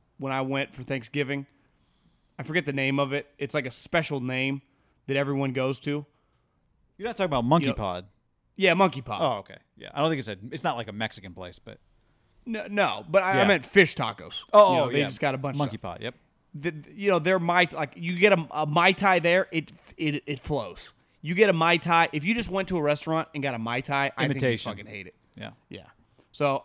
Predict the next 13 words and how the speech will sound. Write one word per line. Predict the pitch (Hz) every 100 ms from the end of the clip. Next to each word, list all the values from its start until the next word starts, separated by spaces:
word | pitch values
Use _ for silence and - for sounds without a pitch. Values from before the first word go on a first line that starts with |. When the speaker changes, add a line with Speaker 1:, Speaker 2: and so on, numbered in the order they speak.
| -
Speaker 1:
here's | 160 196 170
another | 165 135 104
one. | 98 -
Speaker 2:
No | 151
debate | 180 165 156 131
there. | 110 98 95 _ _ _ _ _ _ _ _ 151
Speaker 1:
This | 202 196
one | 180 165 147
is | - 120
gonna | 143 127
spark | - 123 120
some | 113
controversy. | - 104 - 101 - 107